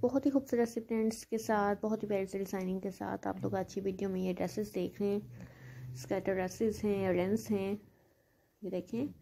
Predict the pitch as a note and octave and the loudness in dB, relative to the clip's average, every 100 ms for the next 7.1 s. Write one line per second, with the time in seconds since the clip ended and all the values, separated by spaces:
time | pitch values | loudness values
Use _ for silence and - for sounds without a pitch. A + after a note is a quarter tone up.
0 | - - - - A3 G#3+ G#3+ G#3+ G#3+ F#3+ | -20 -20 -18 -4 -2 2 2 4 4 4
1 | F#3+ F#3+ F#3 F#3+ F#3+ - F3+ F#3 F#3 - | 4 2 4 2 2 2 0 2 0 0
2 | G3 F#3+ G3+ F#3+ F3+ F#3 - B3 D#4+ - | 0 2 2 2 4 4 6 6 6 2
3 | - - - - - - - F#3 F#3 - | -2 -4 -4 -4 0 6 8 8 2 2
4 | A3+ A#3 G3+ F#3+ F#3+ F3+ - G3 G3 - | 4 6 4 4 2 2 2 6 6 6
5 | G3 F3+ F3 E3+ F3+ F3 F3+ F3+ - - | 4 6 6 6 6 6 4 2 -10 -20
6 | - - _ _ G3+ G3+ G3+ G3+ G3+ - | -20 -20 _ _ -4 -2 0 -2 -2 -2
7 | F#3 | 0